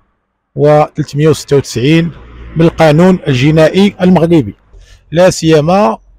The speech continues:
أمام الإقرارات الصادرة عن الفاعلين الأصليين، يعني وهي إقرارات قضائية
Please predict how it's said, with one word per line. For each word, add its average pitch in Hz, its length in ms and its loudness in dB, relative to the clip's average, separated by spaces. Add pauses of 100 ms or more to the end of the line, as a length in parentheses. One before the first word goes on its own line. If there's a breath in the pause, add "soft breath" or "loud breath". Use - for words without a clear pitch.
(200)
أمام 170 320 -2
الإقرارات 160 680 -2
الصادرة 156 680 0 (180)
عن 123 200 -8
الفاعلين 147 540 -2
الأصليين، 151 800 -2 (880 soft breath)
يعني 151 480 -4
وهي 151 340 -4
إقرارات 143 460 -6
قضائية 131 600 -2